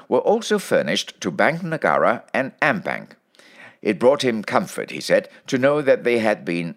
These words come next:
informed. Eventually, in March twenty fifteen,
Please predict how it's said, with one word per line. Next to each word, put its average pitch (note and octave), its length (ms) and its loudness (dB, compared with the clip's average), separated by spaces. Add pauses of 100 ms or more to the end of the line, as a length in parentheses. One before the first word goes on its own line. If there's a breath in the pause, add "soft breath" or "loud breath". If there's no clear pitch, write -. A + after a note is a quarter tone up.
informed. C#2 760 -2 (960 soft breath)
Eventually, F3 520 2
in D#2+ 200 -2
March G#2+ 360 0
twenty F#2+ 280 -2
fifteen, D3 560 -2